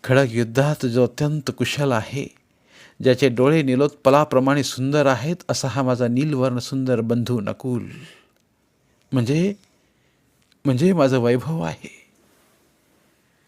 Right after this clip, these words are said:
त्याला मी पणाला लावतो." युधिष्ठिराने ती घोषणा करताच अवघी सभा हादरली. द्यूताची नशा चढलेल्या युधिष्ठिरानं प्रत्यक्ष भावाला पणाला लावलं होतं.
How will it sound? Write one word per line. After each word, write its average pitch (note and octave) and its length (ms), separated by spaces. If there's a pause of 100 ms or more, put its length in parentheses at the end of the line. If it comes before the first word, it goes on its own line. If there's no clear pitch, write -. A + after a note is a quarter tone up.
(160)
त्याला D3 260
मी C#3+ 120
पणाला A#2+ 380
लावतो." - 460 (2750)
युधिष्ठिराने A#2 580
ती A2 100
घोषणा G#2+ 420
करताच A2 460 (120)
अवघी A2+ 280
सभा G#2+ 280
हादरली. - 480 (1900)
द्यूताची A#2+ 520
नशा A#2 360
चढलेल्या A#2+ 420
युधिष्ठिरानं A2 500
प्रत्यक्ष - 460
भावाला A#2+ 420
पणाला A2 360
लावलं G#2 220
होतं. G2+ 240